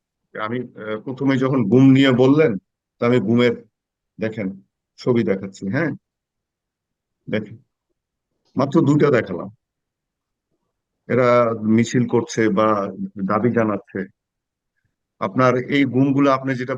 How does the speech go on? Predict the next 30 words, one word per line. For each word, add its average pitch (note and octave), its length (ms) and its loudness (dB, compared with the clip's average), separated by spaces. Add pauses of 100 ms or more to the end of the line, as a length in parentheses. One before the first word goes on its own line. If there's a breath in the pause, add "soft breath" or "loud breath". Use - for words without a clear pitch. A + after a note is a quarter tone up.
বললেন B2 360 -2
যে A2 360 -4
পাঁচই A#2 280 -6
আগস্টের A2+ 440 -8
পর A2 220 -4
তিনজন G2+ 540 -4 (260)
মানে F#2 400 -6
সশরীরে G#2+ 640 -4
ফেরত B2+ 260 0
এসছেন, F#2+ 460 -4 (1300)
যদি C3 180 2
না C#3 120 4
আসতো D3 360 -2
তাহলে C#3+ 240 -2
কি C3 200 -8
হতো? G2+ 280 -4
এরাও A2+ 240 -2
হারিয়ে A#2 340 -6
যেত। B2+ 240 -8 (1160)
এখন A#2+ 480 0
প্রশ্নটা D3 460 -4
হচ্ছে D3+ 340 -2
যে C3 180 0
এরা B2+ 140 2
তো C#3+ 120 -8
সশরীরে C#3 800 -4 (200)
এসে A#2 260 -2
এটাই C3 280 -2
প্রমাণ C#3 460 -2
করলেন A#2 540 -2